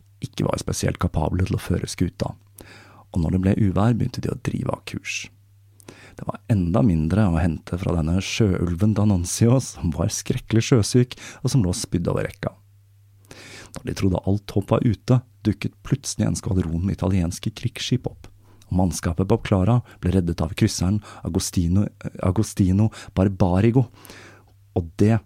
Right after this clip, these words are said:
var på mange måter starten på hans karriere som talerør for Italia som krigsnasjon. For dette krigsskipet, det gjorde inntrykk på ham. Kraftig inntrykk.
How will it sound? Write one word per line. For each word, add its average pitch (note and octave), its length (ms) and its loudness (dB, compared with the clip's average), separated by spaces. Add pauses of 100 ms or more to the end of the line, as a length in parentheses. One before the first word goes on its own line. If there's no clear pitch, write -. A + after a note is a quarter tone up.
(120)
var D2+ 80 -6
på - 120 -6
mange E2+ 200 -2
måter E2 320 -6
starten F#2 560 -4
på - 160 -6
hans - 160 -12
karriere G2+ 480 0
som - 240 -10 (160)
talerør G2 560 0
for - 240 -4
Italia F2 600 -2
som - 200 -4
krigsnasjon. - 640 -8 (1400)
For - 80 -6
dette - 240 -4
krigsskipet, F#2 640 -2 (160)
det - 160 -2
gjorde - 320 -6
inntrykk - 400 -8
på - 160 -4
ham. - 100 -12 (540)
Kraftig - 400 -4
inntrykk. - 480 -10